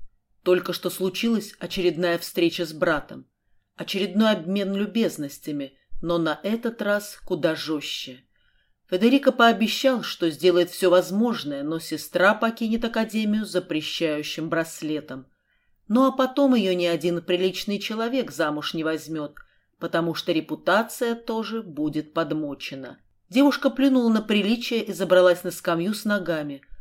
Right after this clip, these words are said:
положила подбородок на колени. Не очень удобно, зато теплее.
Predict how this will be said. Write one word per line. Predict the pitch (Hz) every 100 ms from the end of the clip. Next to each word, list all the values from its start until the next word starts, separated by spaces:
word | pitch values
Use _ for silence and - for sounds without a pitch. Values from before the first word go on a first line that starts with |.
| - _ _
положила | 180 170 165 185 208
подбородок | 208 139 165 165 156 160 170
на | 160
колени. | 170 160 151 147 135 - _ _ _ _ _ _
Не | 175 202
очень | 240 240 220 - 202
удобно, | 160 160 254 - 151 135 - _ _
зато | 151 147 160 165
теплее. | - 175 165 165 147 127